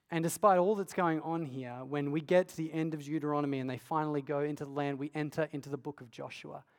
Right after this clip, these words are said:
And in the book of Joshua, they send some spies into the land and they come across this prostitute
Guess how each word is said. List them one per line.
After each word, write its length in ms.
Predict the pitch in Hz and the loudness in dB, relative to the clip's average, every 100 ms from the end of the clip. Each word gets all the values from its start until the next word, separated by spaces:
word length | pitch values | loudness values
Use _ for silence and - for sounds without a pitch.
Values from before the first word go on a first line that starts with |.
| _ _ _ _ _ _ _ _ | _ _ _ _ _ _ _ _
And 140 | 170 180 | 0 2
in 80 | |
the 80 | 220 | 4
book 180 | 214 233 | 2 -2
of 60 | 175 | -4
Joshua, 340 | 190 147 165 | -6 -4 0
they 120 | 139 | 0
send 220 | - 214 | 0 -2
some 100 | 196 | -2
spies 500 | 170 - 165 165 160 | -4 -4 2 4 4
into 240 | 160 165 147 | 0 -8 -6
the 140 | 143 | -6
land 400 | 135 156 147 135 | -2 -2 -2 -4
and 120 | 147 | -6
they 100 | 147 | -6
come 200 | 147 175 | -6 -8
across 320 | 170 - 151 - | -8 -8 -10 -10
this 160 | 131 | -16
prostitute 640 | - 139 131 - 127 - | -14 -14 -14 -20 -20 -20